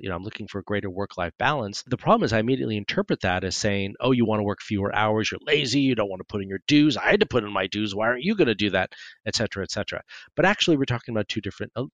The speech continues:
s-, you know, two different things, where versus when. We see these trends already happening in the U S. You know, over half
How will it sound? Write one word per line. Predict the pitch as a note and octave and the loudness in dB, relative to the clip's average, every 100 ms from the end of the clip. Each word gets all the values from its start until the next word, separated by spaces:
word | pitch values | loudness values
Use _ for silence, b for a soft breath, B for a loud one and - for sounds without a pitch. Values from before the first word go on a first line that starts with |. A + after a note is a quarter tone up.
| _ | _
s-, | - - - | -16 -14 -2
you | C3 | -2
know, | |
two | A#2+ A3 | 0 0
different | G#3 D3+ | 0 -4
things, | - G2 G#2 - | -4 -4 -6 -12
where | G2+ A#2+ C3 C3 | 2 4 6 4
versus | A#2 G#2+ A2 G2 | 0 -2 -2 -2
when. | B2 E3 A#2 - _ | -2 -2 -4 -10 _
We | B2+ A#2 | -2 0
see | - F3+ | 4 4
these | G3 A#2+ | 4 2
trends | - A2 G2+ G2+ - | 0 0 -2 -2 -8
already | - G2+ G2+ E3 D#3 | -2 -2 2 2 0
happening | D#2+ F2+ - F2 E2+ - | -2 -4 -4 -10 -10 -8
in | G2+ | -8
the | F#2 | -4
U | F#2 F#2+ | -2 2
S. | A2 C3 - - - B B B _ | 2 2 0 -2 -6 B B B _
You | G#2+ | -2
know, | |
over | B2 A2 G2+ | 0 0 0
half | A2+ A2+ | 2 0